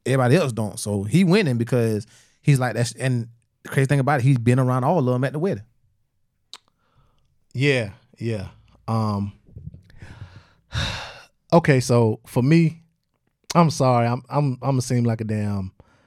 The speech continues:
Speaker 2: uh, a, a, a Trumpster 'cause I'm always riding for Trump. But for right now, the person who I say won is, uh, Franklin, just because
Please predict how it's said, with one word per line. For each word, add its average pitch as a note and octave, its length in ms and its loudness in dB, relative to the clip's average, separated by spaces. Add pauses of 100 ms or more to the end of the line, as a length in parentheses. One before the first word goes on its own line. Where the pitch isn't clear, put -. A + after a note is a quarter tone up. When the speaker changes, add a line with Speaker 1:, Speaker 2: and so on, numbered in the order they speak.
(600)
Speaker 2:
uh, G#2 460 -4
a, G2+ 60 -8
a, F#2+ 120 -8 (120)
a G2+ 40 -6
Trumpster D#3+ 540 0 (460)
'cause A2+ 180 -2
I'm A#2 260 0
always B2 380 2
riding B2+ 240 2
for A#2+ 100 -6
Trump. C3+ 380 0
But A2 200 -2 (140)
for A#2+ 180 -2
right C#3 240 4
now, C3+ 360 -2 (360)
the A#2 80 -10
person C3 300 2
who B2+ 80 4
I A#2+ 80 2
say A#2+ 220 -4
won A2 300 -4
is, G2+ 200 -8
uh, G2+ 160 -6
Franklin, G#2+ 480 -2 (1040)
just A3 260 4
because E3+ 680 4